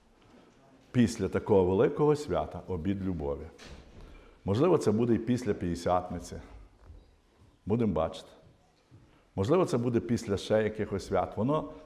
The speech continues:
добре, коли ти провів служіння, як суботнє, і на другий день зібрались люди, і ми провели ще такий обід любові.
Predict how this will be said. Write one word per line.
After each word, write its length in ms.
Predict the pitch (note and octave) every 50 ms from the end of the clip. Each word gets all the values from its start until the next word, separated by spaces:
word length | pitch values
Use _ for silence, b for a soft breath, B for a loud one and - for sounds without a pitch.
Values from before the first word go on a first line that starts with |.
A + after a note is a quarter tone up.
| B B
добре, 360 | G#2+ E3 F3 C3+ F#2+ F#2 F2
коли 220 | - - A2 B2+
ти 120 | A2+ B2 A2+
провів 380 | - A2 G#2+ G#2+ A#2 A2+ -
служіння, 520 | - - G2+ F#2+ F#2 C#3 F3+ F#3+ E3 B2 G#2
як 120 | F#2+ -
суботнє, 580 | - - G2+ F2 F2+ F2 E2 - - E2 D#2 D2+ - B B B B B B B
і 60 | A2+
на 100 | A2 A2
другий 280 | A2+ D3 C#3+ A#2+ A#2 G#2+
день 300 | G#2 D3+ E2 D#2+ F#2+ E2
зібрались 560 | F2 G2 F#2+ A2+ C3 A#2 G#2 F#2+ F#2 - G#2+
люди, 320 | A2+ C#3+ D3+ A2 G2 F2+
і 40 | E2+
ми 220 | E2+ F#2+ G#2+ G#2 - - - -
провели 420 | F2 E2+ D#2 E2+ E2+ F2+ F#2+ F#2+ - - B B B B B B B B
ще 320 | - - - F#2+ F#2 G2
такий 400 | - - - - - F2 F2 E2+ -
обід 340 | D#2+ E2 D2+ D2+ D#2 C2+ D#2
любові. 340 | D#2+ E2 D2 C#2+ C#2+ D2